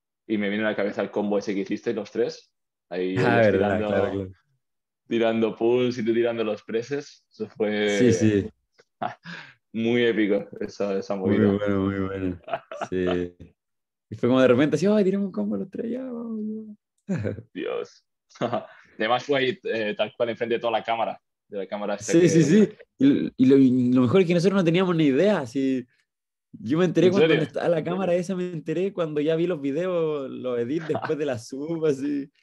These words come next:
Speaker 2: Cuando ya
Speaker 1: Dios.
Speaker 2: estaban subiendo los edits de historia y todo, vi dónde estaba la cámara, yo no sabía que estaba la cámara.
Speaker 1: Dios. Brutal.
Speaker 2: Sí, fue muy bueno.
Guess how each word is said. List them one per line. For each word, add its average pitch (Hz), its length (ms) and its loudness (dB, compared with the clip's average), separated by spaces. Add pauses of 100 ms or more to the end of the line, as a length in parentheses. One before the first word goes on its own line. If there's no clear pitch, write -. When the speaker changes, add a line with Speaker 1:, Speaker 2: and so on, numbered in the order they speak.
(360)
Speaker 2:
Cuando 120 260 -2
ya 127 80 6
Speaker 1:
Dios. 143 120 6
Speaker 2:
estaban 147 220 -2
subiendo 139 420 -2
los 127 160 -4
edits 123 420 -4
de 120 140 0
historia 139 480 -4
y 139 60 -8
todo, 175 360 -2
vi 160 180 -4
dónde 147 240 -6
estaba 160 220 -4
la 147 140 -2
cámara, 170 260 -6
yo 147 80 -4
no 156 80 -4
sabía 135 300 0
que 120 140 -4
estaba 127 240 -12
la 139 140 -12
cámara. 131 260 -14 (1800)
Speaker 1:
Dios. - 680 -8 (1040)
Brutal. 95 580 -6 (1300)
Speaker 2:
Sí, - 240 -20
fue 92 120 -18
muy 90 180 -14
bueno. 87 340 -14